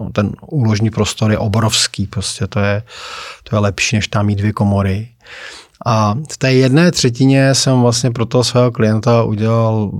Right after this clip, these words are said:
obrovskou vestavěnou vinotéku, sedm set třicet lahví vína, Aleši, musím říct,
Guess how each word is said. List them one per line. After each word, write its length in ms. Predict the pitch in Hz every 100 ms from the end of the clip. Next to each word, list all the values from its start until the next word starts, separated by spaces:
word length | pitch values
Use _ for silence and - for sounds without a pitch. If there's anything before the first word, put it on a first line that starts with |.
| 98 -
obrovskou 640 | 117 110 120 120 - - 120
vestavěnou 800 | 101 - - 110 110 110 110 107
vinotéku, 920 | 104 101 98 101 98 - 104 104 123
sedm 340 | - 117 110 113
set 200 | - 117
třicet 460 | - 104 - 110
lahví 440 | 113 98 107 110 110
vína, 400 | 107 107 101 98
Aleši, 380 | 98 - -
musím 380 | 104 101 - 110
říct, 440 | 104 98 101 -